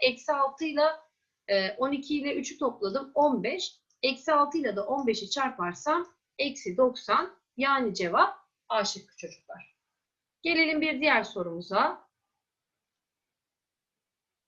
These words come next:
Gene pullarla modelleme sorusu hangisidir diyor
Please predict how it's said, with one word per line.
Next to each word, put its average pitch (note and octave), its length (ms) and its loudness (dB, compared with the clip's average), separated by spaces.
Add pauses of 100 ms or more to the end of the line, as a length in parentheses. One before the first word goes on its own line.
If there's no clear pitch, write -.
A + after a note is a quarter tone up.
(840)
Gene G#4 260 4
pullarla F4 400 4
modelleme D#4 500 0
sorusu A#3 440 -4
hangisidir G3+ 840 0
diyor D4 280 2